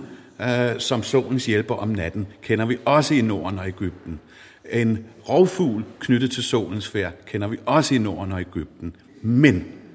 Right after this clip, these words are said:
der er sandelig også forskelle. Hesten havde aldrig nogen plads i den egyptiske religion overhovedet. Så det kan simpelthen ikke bare være en overførsel af egyptisk religion.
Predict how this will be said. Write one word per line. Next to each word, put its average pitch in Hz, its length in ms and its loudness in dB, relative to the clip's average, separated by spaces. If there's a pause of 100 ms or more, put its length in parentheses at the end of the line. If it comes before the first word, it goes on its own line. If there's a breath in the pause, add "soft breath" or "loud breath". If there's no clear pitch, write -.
der 98 60 -6
er 98 80 -6
sandelig 123 380 2
også 101 200 -4
forskelle. 98 460 -4 (240 loud breath)
Hesten 147 500 2 (200)
havde 110 300 -2
aldrig 151 320 2
nogen 120 240 0
plads 110 400 0 (100)
i 117 60 -2
den 110 80 -2
egyptiske 120 560 -2
religion 98 600 -4
overhovedet. 101 560 2 (600 loud breath)
Så 113 260 0 (340 loud breath)
det 127 100 0
kan 160 220 0 (200)
simpelthen 143 580 2
ikke 131 260 4
bare 120 320 0
være 120 120 0
en 117 60 -2
overførsel 104 680 -2
af 113 80 -2
egyptisk 107 500 -6
religion. 98 440 -6